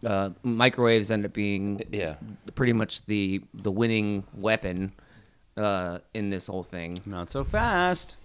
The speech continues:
Speaker 1: Wait, what did I miss?
Speaker 3: It's not a microwave that wins. It's this giant eraser.
Speaker 1: Oh, it is the giant eraser. Yeah, 'cause, um, yeah, he's, he's in the comic, and, and, uh, sh-, uh,
Speaker 3: Hooper?
Speaker 1: Lil Unk,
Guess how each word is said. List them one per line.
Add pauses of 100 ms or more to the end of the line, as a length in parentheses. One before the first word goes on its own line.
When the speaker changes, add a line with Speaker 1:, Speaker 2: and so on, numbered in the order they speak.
(560)
Speaker 1:
Wait,
what
did
I
miss? (580)
Speaker 3:
It's
not
a
microwave
that
wins.
It's
this
giant
eraser.
Speaker 1:
Oh,
it
is
the
giant
eraser.
Yeah,
'cause,
um,
yeah,
he's,
he's
in
the
comic,
and,
and,
uh,
sh-,
uh, (400)
Speaker 3:
Hooper?
Speaker 1:
Lil
Unk,